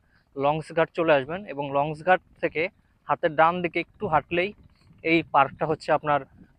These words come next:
পড়বে। এবং যারা, আহ,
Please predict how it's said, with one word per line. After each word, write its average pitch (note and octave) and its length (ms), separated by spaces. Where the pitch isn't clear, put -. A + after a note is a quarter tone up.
পড়বে। E3 320
এবং D3 320
যারা, C#3 360
আহ, B2+ 1200